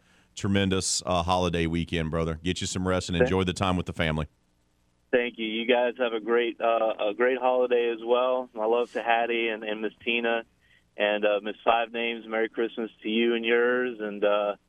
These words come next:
Speaker 2: being, being an instant mom is gonna be kinda weird, I'm sure, but I guess you've been dealing with that for a while. So Merry Christmas to you and yours. I hope y'all have a great and, uh, fabulous holiday season.
Speaker 1: Thank you, brother.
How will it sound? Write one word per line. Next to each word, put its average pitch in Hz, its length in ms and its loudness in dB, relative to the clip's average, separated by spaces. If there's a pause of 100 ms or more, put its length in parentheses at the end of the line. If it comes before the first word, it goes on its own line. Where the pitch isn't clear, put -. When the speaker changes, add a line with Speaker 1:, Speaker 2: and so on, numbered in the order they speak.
(920)
Speaker 2:
being, 139 420 0 (120)
being 135 360 2
an 117 120 2
instant 127 440 -4
mom 117 380 2
is 98 160 -6 (320)
gonna 107 140 -2
be 101 100 -2
kinda 104 280 -2
weird, 104 300 0
I'm 98 140 -4 (100)
sure, 101 340 0 (100)
but 98 320 0
I 98 80 0
guess 101 240 0
you've 101 100 -10
been 98 120 -8
dealing 98 300 0
with 95 140 -4
that 98 200 0
for 104 100 0
a 95 60 2
while. 98 420 0
So 92 280 0
Merry 107 200 2
Christmas 117 440 -4
to 120 60 -2
you 117 120 2
and 113 100 -2
yours. 117 360 2
I - 80 0
hope 107 180 0
y'all 107 160 2
have 107 120 0
a 98 60 -6
great 104 500 0
and, 98 300 -4
uh, 95 260 2 (340)
fabulous 104 320 0
holiday 104 520 2
season. 92 440 -4 (1040)
Speaker 1:
Thank 85 220 -6
you, - 60 -14
brother. 67 260 -8